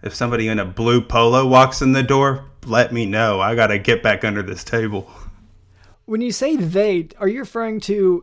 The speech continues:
Speaker 2: the Best Buy employees, or are you referring to the employees of this restaurant?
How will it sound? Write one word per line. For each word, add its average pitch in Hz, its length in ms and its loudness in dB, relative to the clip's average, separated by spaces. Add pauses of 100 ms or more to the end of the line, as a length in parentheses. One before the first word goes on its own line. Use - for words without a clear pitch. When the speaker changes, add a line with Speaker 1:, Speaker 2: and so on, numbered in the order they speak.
Speaker 2:
the 185 120 -2
Best 190 440 -6
Buy 202 220 -2
employees, 226 880 -4
or 208 80 0
are 202 40 4
you 190 140 -2
referring 202 400 -4
to 196 140 -4
the 190 100 -2
employees 202 560 -2
of 185 80 -6
this 170 180 -12
restaurant? 170 760 -14